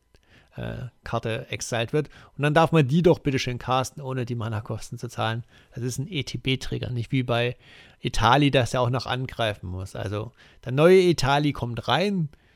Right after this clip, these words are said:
trifft garantiert auch Spells, nicht nur Länder wie der alte Etali. Ja, da wäre die Karte eigentlich schon ganz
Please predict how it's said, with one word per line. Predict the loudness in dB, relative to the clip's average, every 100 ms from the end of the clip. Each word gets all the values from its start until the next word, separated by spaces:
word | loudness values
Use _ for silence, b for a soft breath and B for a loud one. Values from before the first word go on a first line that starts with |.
| b b 2
trifft | 4 4 4
garantiert | 2 2 -2 4 4 4
auch | -4 -6
Spells, | -8 -4 0 2 0 -2 -2
nicht | 0 0
nur | 0
Länder | 0 0 2
wie | 2
der | 0 -2
alte | -2 -4 -4
Etali. | -4 -4 -4 -2 -4 -6 _ b b b b b b b _ -6
Ja, | -2 0
da | 0 2
wäre | 2
die | 4
Karte | 4 4 2 0
eigentlich | 0 2
schon | 4 2
ganz | 2